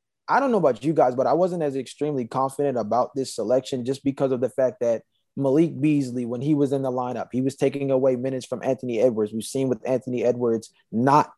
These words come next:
being the second, the first guy off the bench, with basically with Malik Beasley out, Anthony Edwards has really been able to step,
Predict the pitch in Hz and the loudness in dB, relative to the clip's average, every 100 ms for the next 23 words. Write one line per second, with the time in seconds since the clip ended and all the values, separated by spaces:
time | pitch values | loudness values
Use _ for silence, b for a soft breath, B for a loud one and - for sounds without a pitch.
0 | 127 135 143 143 131 113 120 - 139 135 | -2 4 6 4 2 -2 -4 2 0 2
1 | 131 127 131 120 143 135 131 135 123 120 | -6 -2 -2 0 0 2 2 0 -2 -4
2 | 120 127 - 120 - 139 143 135 147 143 | -6 -6 -8 -16 -16 -16 -6 4 4 4
3 | 139 196 185 175 151 147 139 139 156 156 | 6 6 8 6 6 6 6 6 6 4
4 | 131 147 131 127 120 123 113 107 _ _ | 0 0 0 -2 0 2 2 0 _ _
5 | - 156 143 147 139 139 131 131 117 135 | -2 0 0 2 4 4 2 -2 2 2
6 | 131 123 127 120 113 127 117 | 2 -2 -2 -4 -2 -2 -2